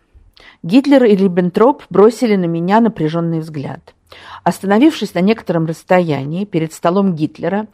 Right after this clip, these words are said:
я стал медленно переводить ему ультиматум британского правительства. Когда я закончил, воцарилась полная тишина.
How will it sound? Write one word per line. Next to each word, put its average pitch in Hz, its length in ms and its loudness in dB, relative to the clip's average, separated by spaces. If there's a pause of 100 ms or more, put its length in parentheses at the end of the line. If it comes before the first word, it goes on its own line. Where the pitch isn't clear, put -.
(280)
я 170 100 2
стал 240 260 2
медленно 220 560 2
переводить 170 680 -2
ему 185 200 0
ультиматум 185 680 -4
британского 156 520 -8
правительства. - 800 -10 (420)
Когда 208 300 2
я 294 100 4
закончил, 226 600 0
воцарилась 202 680 -2 (120)
полная 170 400 -2
тишина. 160 720 -10